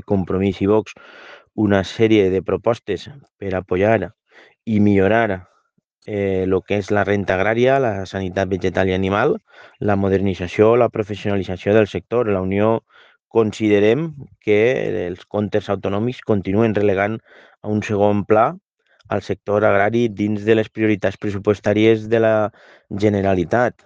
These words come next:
De cada cent euros dels comptes de la Generalitat, sols se destina un euro en trenta-vuit al sector agrari i ramader, posant en risc els sectors productius.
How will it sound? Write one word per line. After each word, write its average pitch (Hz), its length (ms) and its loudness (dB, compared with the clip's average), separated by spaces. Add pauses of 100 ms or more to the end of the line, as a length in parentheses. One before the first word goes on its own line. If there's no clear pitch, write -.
(680)
De 104 240 0
cada 98 280 -2
cent 110 220 0
euros 120 480 2 (380)
dels 107 400 0
comptes 113 420 0
de 98 80 -6
la 98 80 -2
Generalitat, 95 480 -2 (420)
sols 110 380 2
se 113 80 0
destina 113 400 -2
un 110 160 0
euro 113 240 4
en 113 100 0
trenta-vuit 107 560 2
al 113 140 0
sector 107 340 0
agrari 107 440 0 (420)
i 120 100 6
ramader, 104 540 2 (560)
posant 104 320 -2
en 107 180 0
risc 120 380 -2 (220)
els 117 260 -2
sectors 110 400 -2
productius. 113 600 2